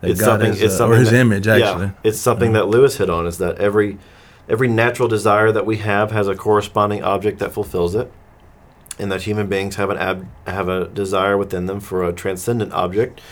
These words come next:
Speaker 2: Therefore, if that's a natural desire, then some sort of transcendent object must exist.
Speaker 1: Yeah. I think, uh, I think, uh, C S Lewis actually said something like,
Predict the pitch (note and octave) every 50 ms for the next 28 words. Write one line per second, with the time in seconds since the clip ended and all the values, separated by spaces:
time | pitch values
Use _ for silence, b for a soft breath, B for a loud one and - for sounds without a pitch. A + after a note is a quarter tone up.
0 | B B B B B B - G#2 G2+ - - G#2 G#2 G#2+ A2 - A2+ A2+ A#2+ -
1 | A2+ G2+ G#2 G#2+ A2+ A2 - A2 G#2+ G#2+ G2+ G2+ A#2 A#2+ C#3+ C3+ A#2+ A#2 A2 G#2
2 | G2+ G#2 - A#2 A#2+ A#2 - A#2+ A#2 A2 - - A#2 A2+ A2+ - A#2+ B2 B2 -
3 | A#2 C3 C#3+ C3+ - D#2 E2+ G2 - - F2+ F2 - - - A#2 - - - G#2
4 | G2 G2 G2+ G2+ G2 G2 F2 - - - B B B B B B B B C#3 -
5 | D#3 D#3 D3+ D3 C#3+ C3 B2 A#2 - - - - A2 A#2+ A#2 - D3 C#3 A#2 F#2+
6 | A2+ A#2 A2+ G#2+ G2+ - - - - - - - C#3 C3 A#2 A2+ - A#2+ B2 A#2+
7 | A2+ A2 A#2+ A#2 A#2 - - G#2+ G2+ - A#2 A2+ A2 - A#2+ A2 G2 G2 A2 A2
8 | G#2+ G#2 G2+ F#2+